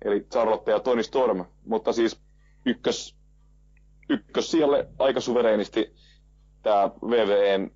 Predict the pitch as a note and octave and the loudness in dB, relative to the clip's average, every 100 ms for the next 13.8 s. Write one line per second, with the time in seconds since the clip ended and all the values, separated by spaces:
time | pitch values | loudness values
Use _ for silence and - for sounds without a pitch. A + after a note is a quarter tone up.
0 | - D#2+ G#2 A#2 G#2+ - F#2+ F#2 F2+ - | -12 -8 0 0 0 -2 -2 0 -2 -6
1 | _ _ _ - B2+ A2+ - - - - | _ _ _ -6 -2 -2 -4 -12 -12 -20
2 | - - _ _ - - - - - - | -20 -20 _ _ -20 -20 -20 -20 -18 -6
3 | A#3+ B2+ - F4 D3 - - B2+ A#2+ A#2 | -4 -4 -2 0 2 0 0 2 2 2
4 | G#2+ - G#2+ A2 G#2+ - A2 A#2 - - | -2 -4 -2 -2 -2 -4 -4 -2 -4 -4
5 | G2 _ _ _ _ - - - F#2+ F2+ | -6 _ _ _ _ -20 -14 -2 0 0
6 | - F#2 G2+ G2 - _ _ _ _ - | -2 -2 0 0 -6 _ _ _ _ -2
7 | B2+ A#2 - - _ G#2 A#2 G#2+ F#2 F#2 | 0 0 -4 -20 _ -2 0 0 0 0
8 | F2+ G2+ G2+ - F#2 F2+ G2+ G2 F#2+ F#2 | 0 0 -2 -2 -2 0 0 2 0 -2
9 | F2+ F2+ - _ _ _ _ _ - A#2+ | 0 -2 -2 _ _ _ _ _ -4 -2
10 | D3 D#3 D3+ C#3+ C#3+ - A#2 - - B2 | 0 0 0 2 0 0 -4 -2 0 2
11 | G#3 - - C3 A#2 A2 B2+ A2 G#2 F#2+ | 2 -2 -4 -4 -2 0 0 0 0 -2
12 | - G2+ G2 F2+ - - G#2 - A2 - | 0 0 2 0 -4 -4 -4 0 -2 -2
13 | G#2 F#2+ G2+ G2 F#2 F#2+ F#2 - | -4 -2 0 0 -2 -2 -4 -6